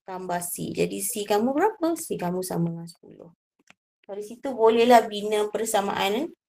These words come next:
garis lurus. Persamaan garis lurus yang terbentuk adalah, mana nak tulis ni? Ah, tak muat lah.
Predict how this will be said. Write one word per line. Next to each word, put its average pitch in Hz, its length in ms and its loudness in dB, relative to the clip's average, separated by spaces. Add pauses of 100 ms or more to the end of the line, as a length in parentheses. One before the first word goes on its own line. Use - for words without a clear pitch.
garis 180 420 0
lurus. 170 480 -2 (240)
Persamaan 202 400 -8
garis 202 240 0
lurus 208 320 2
yang 202 160 4
terbentuk 196 720 4
adalah, 180 640 4 (480)
mana 240 260 2
nak - 80 -2
tulis 240 240 2
ni? 254 140 4
Ah, 190 100 2
tak - 160 -2
muat 214 240 0
lah. 165 180 2